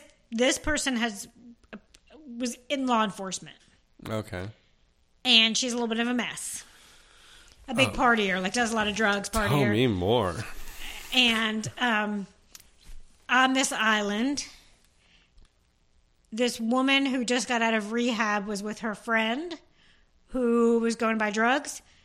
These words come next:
Speaker 1: and gets killed. This isn't giving anything away. This is how the show starts. She gets killed, and the other friend was, like, hiding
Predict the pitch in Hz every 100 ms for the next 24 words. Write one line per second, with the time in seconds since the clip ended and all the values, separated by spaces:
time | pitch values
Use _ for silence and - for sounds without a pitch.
0 | _ - 240 208 - - 214 160 135 -
1 | - 247 269 220 202 202 196 180 190 247
2 | 277 226 220 214 196 185 190 190 160 -
3 | - _ - _ - 269 262 - 269 247
4 | 233 240 240 240 247 226 208 175 - 220
5 | 180 160 139